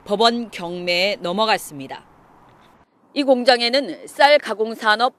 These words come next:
육성 보조 사업 명목으로 상주시 예산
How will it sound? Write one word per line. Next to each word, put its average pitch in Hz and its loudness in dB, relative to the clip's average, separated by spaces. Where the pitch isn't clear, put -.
육성 254 -4
보조 214 0
사업 240 2
명목으로 214 -2
상주시 277 -4
예산 220 2